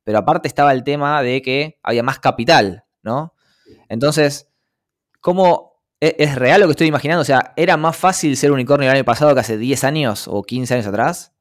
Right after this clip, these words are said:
Speaker 2: Sí, sí, definitivamente. Sobre todo el año pasado o el anterior, digamos.
Speaker 1: Ajá.
Speaker 2: Por ahí, si te vas a ser un unicornio dos mil catorce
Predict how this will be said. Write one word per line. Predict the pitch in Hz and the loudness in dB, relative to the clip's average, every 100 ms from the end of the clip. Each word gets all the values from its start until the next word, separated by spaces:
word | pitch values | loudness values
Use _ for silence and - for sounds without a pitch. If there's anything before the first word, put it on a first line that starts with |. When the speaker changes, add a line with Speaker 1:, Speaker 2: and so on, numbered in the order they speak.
| _ _ _ | _ _ _
Speaker 2:
Sí, | 123 104 | -14 -14
sí, | 113 | -18
definitivamente. | 101 120 117 131 127 113 110 _ | -18 -20 -16 -16 -16 -18 -20 _
Sobre | - 131 135 | -16 -14 -14
todo | 131 104 113 110 - | -14 -14 -14 -16 -16
el | 127 | -16
año | 139 135 | -14 -14
pasado | 113 - 123 139 156 165 - | -16 -12 -10 -8 -10 -12 -16
o | 107 | -16
el | 92 | -16
anterior, | 98 104 101 90 87 _ - | -16 -12 -12 -12 -16 _ -20
digamos. | 104 95 98 | -20 -20 -14
Speaker 1:
Ajá. | 92 202 196 _ _ _ - | -10 -10 -12 _ _ _ -16
Speaker 2:
Por | 139 | -14
ahí, | 170 | -14
si | 139 | -14
te | 127 | -14
vas | 143 - | -14 -16
a | 117 107 _ _ 139 | -20 -20 _ _ _
ser | - 131 | -16 -14
un | 123 | -16
unicornio | 113 117 139 131 110 | -16 -16 -14 -14 -16
dos | 104 104 | -18 -18
mil | 120 113 | -20 -18
catorce | 113 110 131 127 123 127 98 | -20 -14 -14 -14 -16 -18 -18